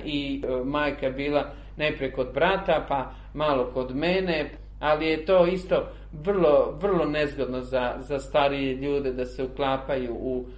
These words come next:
u, e, taj tuđi i taj drugačiji svet. Ali eto, oni su, što kaže, podnosili sve to što ih je snašlo u, u njihovom životu, jer oni su bilo oboje siročad.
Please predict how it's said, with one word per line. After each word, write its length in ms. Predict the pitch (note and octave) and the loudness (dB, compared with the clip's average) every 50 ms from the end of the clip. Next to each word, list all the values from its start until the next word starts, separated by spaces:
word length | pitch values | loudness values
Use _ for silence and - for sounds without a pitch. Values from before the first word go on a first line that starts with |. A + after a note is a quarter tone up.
| - - - | -18 -16 -10
u, 500 | - C3+ C3+ C3+ C3+ C3+ C3 B2+ A#2 A2+ - - - D3 | -4 -2 0 0 2 2 0 0 -2 -4 -8 -12 -12 -8
e, 200 | D3+ C#3+ B2+ B2+ - | -6 -4 -4 -4 -2
taj 260 | - D3+ C#3+ C3+ C3+ | 0 0 0 0 -2
tuđi 420 | - D#3+ D#3+ D#3+ D#3 D3+ D3+ D3 C#3 C3+ B2+ B2 A2+ A2 | -4 -4 -4 -4 -4 -4 -4 -2 -2 -2 -2 -4 -6 -6
i 400 | B2+ B2+ B2+ B2+ B2+ B2 B2 A#2+ A2+ A2+ A2 A2+ - - | -4 -4 -2 -2 -4 -4 -6 -8 -8 -10 -10 -12 -10 -4
taj 220 | - C3+ C3 C3 | 0 0 0 0
drugačiji 600 | C3 C3+ C3+ C3+ C#3+ C#3 C#3+ - - - D#3 C#3 B2 | 0 -6 0 4 4 4 4 2 -4 -8 -6 -6 -6
svet. 560 | - - - - C#3+ C#3+ D3 C#3 B2 B2 - - - - - - - - - | -8 -10 -12 -6 -2 0 2 2 0 0 -4 -12 -16 -16 -18 -18 -18 -2 4
Ali 240 | E3 F#3+ G#3 A#3 | 6 8 8 8
eto, 200 | A#3+ A#3 A#3 G3 | 6 6 6 4
oni 220 | E3 E3 F3 F3 F3 | 4 4 4 2 0
su, 180 | F3 - D#3 | -2 -4 -8
što 120 | D3 - D3 | -8 -4 0
kaže, 260 | E3+ E3 D#3+ D#3+ D3 | 2 2 2 2 -2
podnosili 640 | - - D3+ D3+ D3 D3 D#3 D3+ - - E3+ C#3+ B2 | -2 -2 -4 -2 -2 -2 -4 -4 -4 -6 -6 -6 -6
sve 280 | - - C#3 C3+ C3+ C3 | -6 -2 -2 -2 0 0
to 160 | - C3+ C3+ | -2 -2 -2
što 160 | C3+ - C#3 | -2 -4 -4
ih 160 | C3 B2+ B2 | -4 -4 -4
je 80 | C3 B2 | -8 -10
snašlo 520 | - - C3+ C3 C3+ C3 - - D3 B2+ A#2+ - C3+ | -8 -8 -8 -8 -8 -8 -6 -6 -6 -6 -4 -4 -4
u, 160 | C3+ B2 C#3+ | -4 -2 -2
u 60 | D3 | -2
njihovom 400 | D3+ D3+ D#3 D3+ - - D#3 D3 | -4 -4 -8 -8 -4 -2 -2 -2
životu, 360 | C3 B2+ - - D3 C#3+ - | -2 -2 -2 -2 -2 -2 -2
jer 120 | D#3+ D3 D3 | -4 -2 -2
oni 180 | D3 D3+ D#3+ | -2 -2 -4
su 180 | D#3 - - D3+ C#3+ - - - - | -6 -8 -6 -8 -8 -8 -10 -14 -8
bilo 280 | - D#3 E3 E3 E3 - | -2 2 6 6 6 6
oboje 380 | - E3+ F#3+ F3+ F3 E3+ D3+ - | 6 4 4 6 8 8 8 6
siročad. 800 | - - - D#3+ C3 A2 G2+ - - A#2 G#2 F#2+ - - - | 4 2 2 4 4 4 2 0 0 -2 -2 -2 -4 -10 -16